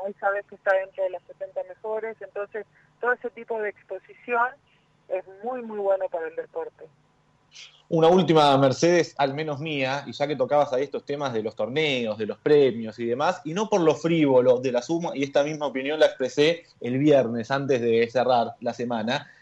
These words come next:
Speaker 2: eh, esta reflexión, ¿no? Con, con lo que significa para Nadia este, este torneo, este Roland Garros, un antes y un después en su carrera,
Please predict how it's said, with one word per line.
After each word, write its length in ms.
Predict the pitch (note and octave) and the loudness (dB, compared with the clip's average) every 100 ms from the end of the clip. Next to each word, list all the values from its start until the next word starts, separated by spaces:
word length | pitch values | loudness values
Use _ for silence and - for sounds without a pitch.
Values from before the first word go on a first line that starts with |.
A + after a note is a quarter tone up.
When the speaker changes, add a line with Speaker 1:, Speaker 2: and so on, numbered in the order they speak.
| - | -6
Speaker 2:
eh, 400 | B2 B2 A#2+ A#2 | 0 2 4 2
esta 200 | G3 G#3+ | 2 4
reflexión, 520 | D#3+ C#3 C#3 - A#3+ | 2 2 -2 0 0
¿no? 140 | G3+ G#3+ | 0 -2
Con, 260 | F3+ D3 | -2 -2
con 160 | - C#3+ | -4 0
lo 140 | C#3+ | 0
que 100 | C#3 | -2
significa 640 | C3+ C#3+ C#3 C3+ C#4+ F3 C#3 | -6 -6 -6 -4 2 4 6
para 200 | C3 C3 | 4 4
Nadia 380 | C3+ A#2+ B2 | 0 0 0
este, 300 | A#2 A2 - _ _ _ _ _ _ | -2 -2 -8 _ _ _ _ _ _
este 220 | E3+ E3 | -4 0
torneo, 300 | D3 C#3+ G3 | 2 2 2
este 120 | F3 D3 | 2 2
Roland 300 | C#3+ D#3+ E3 | 2 2 0
Garros, 300 | C#3+ F#3 F3+ | 0 0 -2
un 160 | E3+ | -6
antes 260 | F#3 F3 - | -8 -8 -12
y 40 | |
un 40 | D#3 | -10
después 300 | D3+ E3+ E3+ | -8 -8 -8
en 100 | C#3+ | -6
su 140 | C#3 | 0
carrera, 480 | C3+ D3 G3 G3 | 4 4 4 4